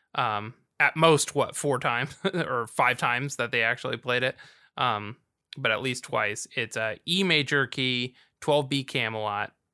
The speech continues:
three minutes, forty-two seconds, one hundred and fifty-five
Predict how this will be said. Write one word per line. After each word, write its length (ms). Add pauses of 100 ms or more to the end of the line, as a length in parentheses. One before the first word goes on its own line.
(200)
three 160
minutes, 280
forty-two 420
seconds, 560 (160)
one 380
hundred 420
and 220
fifty-five 920